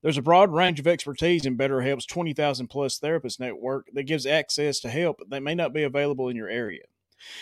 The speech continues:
And guys, just be truthful, even if it's, even if it is available in your area, maybe you went to high school with a therapist or college, you don't feel comfortable talking to somebody about your problems, and that's understandable.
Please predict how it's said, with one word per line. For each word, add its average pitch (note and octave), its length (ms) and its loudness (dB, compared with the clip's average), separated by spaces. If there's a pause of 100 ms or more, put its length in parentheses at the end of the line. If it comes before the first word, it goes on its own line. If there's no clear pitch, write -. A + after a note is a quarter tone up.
(120)
And E3+ 100 -2
guys, G3+ 240 8
just G3+ 320 -6
be E3 100 4
truthful, F3 500 0
even G3+ 180 0
if E3+ 100 -2
it's, D3 160 -8
even F#3+ 540 -2
if D3+ 140 -4
it G#2 80 -6
is D3 340 0
available C#3 540 0
in B2+ 80 -2
your B2 80 -4
area, C#3 360 -2
maybe D3+ 200 -2
you C#3 80 -4
went C#3 140 -4
to A2+ 40 -8
high A#2+ 220 -2
school C3 260 0
with B2+ 180 -4
a G#2+ 40 -16
therapist B2 480 -4
or A2+ 40 -20
college, A#2+ 460 -2
you B2+ 60 -6
don't B2 120 -2
feel B2 140 -6
comfortable B2 500 -8
talking B2+ 360 -2
to A2 40 -6
somebody A#2 480 -2 (440)
about D3+ 260 2
your D3+ 80 -4
problems, C#3 560 0
and G#2 80 -6
that's C3 160 -2
understandable. C3+ 640 -4